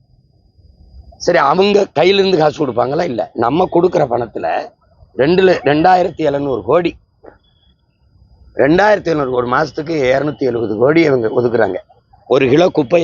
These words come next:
அள்ளுறதுக்கு தம்பி பன்னெண்டு ரூபா, பன்னெண்டு ரூபா கட்டணம் போடுறாங்க. ஒரு கிலோ மாநகராட்சி கழிவறை கழுவுறதுக்கு முன்னூத்தி ஐம்பது ரூபா கட்டணம்னு போடுறாங்க. முன்னூத்தம்பது ரூபாய்க்கு கழுவுறோம்னு போட்டு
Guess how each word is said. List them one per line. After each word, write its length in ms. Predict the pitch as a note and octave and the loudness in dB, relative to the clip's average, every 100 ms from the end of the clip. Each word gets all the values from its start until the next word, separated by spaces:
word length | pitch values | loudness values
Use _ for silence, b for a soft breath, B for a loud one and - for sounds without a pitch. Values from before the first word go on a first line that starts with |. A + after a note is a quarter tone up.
| D3+ | 2
அள்ளுறதுக்கு 340 | C#3 D3 B2 A2 | 0 -4 -4 -4
தம்பி 220 | A#2+ B2 F#2+ G#2 - | -4 -6 -8 -6 -4
பன்னெண்டு 360 | C3 F3 F3 D3+ | 0 0 0 2
ரூபா, 120 | F3 E3+ - _ | 0 0 -10 _
பன்னெண்டு 320 | B2+ E3 D#3+ | 0 0 2
ரூபா 80 | D#3 F#3+ | 0 -2
கட்டணம் 320 | B2 B2+ A#2 | -2 -2 -2
போடுறாங்க. 260 | G2+ F2 - _ _ _ | -6 -8 -10 _ _ _
ஒரு 200 | C#3 D#3 | 0 2
கிலோ 180 | D3 F3 _ _ _ _ _ - - _ _ _ _ _ _ | 2 0 _ _ _ _ _ -20 -20 _ _ _ _ _ _
மாநகராட்சி 600 | B2 E3 F#3 F3 E3 C#3+ | -2 2 2 2 -2 -4
கழிவறை 440 | C#3+ D#3 F3+ E3+ C#3+ | -2 0 2 0 0
கழுவுறதுக்கு 500 | C#3+ D#3 D3+ C3 B2+ F2 E2 - | -4 -4 -6 -10 -10 -12 -14 -8
முன்னூத்தி 420 | C#3+ G3+ F#3+ E3+ | -4 -4 -2 -2
ஐம்பது 220 | C#3 B2+ | 2 2
ரூபா 80 | D#3+ - | 2 0
கட்டணம்னு 500 | C#3+ C#3+ C#3 C#3 D3 | -2 -2 -2 -4 -2
போடுறாங்க. 260 | A2 F2+ - B2 | -4 -4 -6 -4
முன்னூத்தம்பது 460 | D#3+ - C3 A#2+ | -4 -2 0 2
ரூபாய்க்கு 220 | C3 C3 C#3 | 2 0 0
கழுவுறோம்னு 440 | C#3+ B2+ C3+ F3+ | 0 0 0 -4
போட்டு 260 | B2+ A#2 F3+ | -6 -8 -10